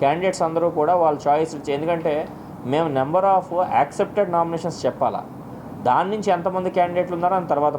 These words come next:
పద్ధతి. మేము మొన్న స్క్రూటినీ అప్పుడు కూడా అందరు క్యాండిడేట్లని కూర్చోబెట్టుకుని చేయడం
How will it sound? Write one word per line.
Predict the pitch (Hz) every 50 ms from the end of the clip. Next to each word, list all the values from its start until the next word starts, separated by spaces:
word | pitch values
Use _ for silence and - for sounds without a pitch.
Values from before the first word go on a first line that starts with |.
| -
పద్ధతి. | 123 113 110 110 - - 131 147 - - - - - - - - - - 120
మేము | 135 151 156 156
మొన్న | 151 156 165 160
స్క్రూటినీ | - 165 170 175 196 196 196
అప్పుడు | 180 180 180 175 160 175
కూడా | 175 180 202 220 226 226 - - - 135
అందరు | 143 156 175 175 175
క్యాండిడేట్లని | 170 165 165 160 165 165 165 170 170 165 165 165
కూర్చోబెట్టుకుని | 160 156 - - 165 156 156 147 151 165 156 151 -
చేయడం | 143 139 143 147